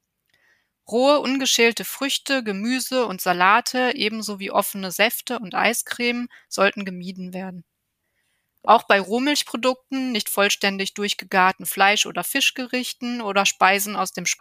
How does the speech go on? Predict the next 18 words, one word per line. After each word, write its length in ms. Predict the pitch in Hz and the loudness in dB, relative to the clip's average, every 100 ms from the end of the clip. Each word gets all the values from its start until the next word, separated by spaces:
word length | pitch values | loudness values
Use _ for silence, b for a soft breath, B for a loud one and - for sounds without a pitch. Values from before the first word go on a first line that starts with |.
| _ | _
Straßen- 600 | - - 196 208 247 233 | -6 2 4 6 4 0
oder 220 | 208 190 185 | -4 0 0
Strandverkauf 880 | - 190 226 - 190 - 185 180 - | 0 -2 -4 -6 -8 -8 -8 -8 -8
ist 160 | 180 | -10
Vorsicht 460 | - 180 - - - | -8 -10 -8 -14 -14
geraten. 460 | 175 175 - - - _ _ _ _ _ | -14 -14 -14 -18 -20 _ _ _ _ _
Jedoch 280 | 233 226 240 | 2 4 4
ist 160 | 277 285 | 4 4
es 120 | - | 4
auf 200 | 214 - | 4 6
Reisen 320 | 220 254 277 | 6 4 2
nicht 200 | 262 - | 0 -2
immer 180 | 220 185 | -2 -2
möglich, 600 | 180 226 302 294 - - | 0 -4 0 0 0 2
alle 200 | 208 233 | 2 2
Hygieneregeln 800 | 220 208 233 254 233 233 226 214 | -2 -2 0 0 4 4 4 0
konsequent 560 | 214 214 208 - 208 | -6 -4 -6 -4 -4
einzuhalten. 840 | 185 190 220 - 170 175 170 180 | -2 -2 -4 -6 -6 -6 -10 -16